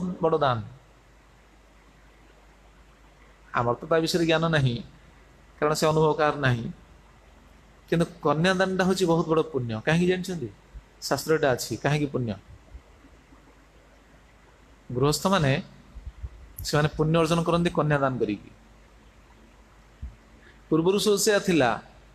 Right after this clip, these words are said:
ମୁଁ ଶୁଣିଛି, ଆମର <laughs> ପୂର୍ବାଶ୍ରମ କଥା କହୁଛି, ବଂଶଧରମାନଙ୍କର କଥା ଶୁଣିଛି। ସେମାନେ କୁହନ୍ତି, ପରିବାର ଭିତରେ ଯଦି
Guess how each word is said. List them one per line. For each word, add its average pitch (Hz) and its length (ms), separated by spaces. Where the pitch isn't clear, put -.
ମୁଁ 165 80
ଶୁଣିଛି, 180 340
ଆମର 156 200
<laughs> - 1000
ପୂର୍ବାଶ୍ରମ 160 440
କଥା 160 180
କହୁଛି, 151 200
ବଂଶଧରମାନଙ୍କର 151 720
କଥା 139 240
ଶୁଣିଛି। 127 440
ସେମାନେ 175 280
କୁହନ୍ତି, 156 320
ପରିବାର 165 380
ଭିତରେ 180 200
ଯଦି 175 200